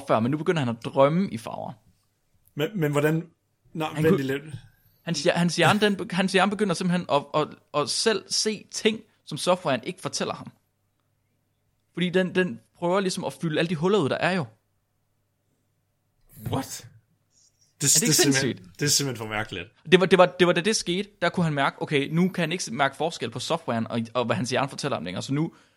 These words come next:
Speaker 1: nu følte han sig som en cyborg. Nu var det som om, at softwaren var nødvendig for han, altså,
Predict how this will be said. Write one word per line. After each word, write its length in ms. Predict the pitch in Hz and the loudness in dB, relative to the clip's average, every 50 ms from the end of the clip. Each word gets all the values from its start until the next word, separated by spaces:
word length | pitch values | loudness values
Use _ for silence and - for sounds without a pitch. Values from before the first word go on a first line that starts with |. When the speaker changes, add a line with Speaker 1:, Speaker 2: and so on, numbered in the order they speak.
| _ _ | _ _
Speaker 1:
nu 100 | 175 185 | -4 -4
følte 280 | 180 - 180 180 208 - | 0 2 0 0 0 0
han 120 | 170 120 | -4 -4
sig 140 | - 113 110 | -4 -4 -4
som 140 | - 120 113 | -2 -2 -2
en 60 | 107 | 0
cyborg. 480 | 107 - 120 131 139 131 107 73 - - _ _ _ _ - | 0 2 2 2 2 0 -4 -6 -6 -10 _ _ _ _ -4
Nu 80 | 165 | -2
var 60 | 175 | -2
det 80 | 165 156 | 0 0
som 80 | 156 156 | 0 0
om, 80 | 147 | 0
at 60 | 139 131 | 0 -2
softwaren 500 | - 175 160 - 135 117 117 113 113 117 - _ _ | -2 -2 -2 0 0 2 2 0 -2 -4 -8 _ _
var 100 | - 127 | -2 0
nødvendig 520 | 120 123 123 117 117 170 170 - 95 107 | 0 2 0 0 0 -2 -2 -4 -6 -4
for 80 | - 120 | -2 0
han, 160 | 117 120 117 - - - | 0 -2 -2 -6 -10 -10
altså, 160 | - 120 117 | -6 -4 -4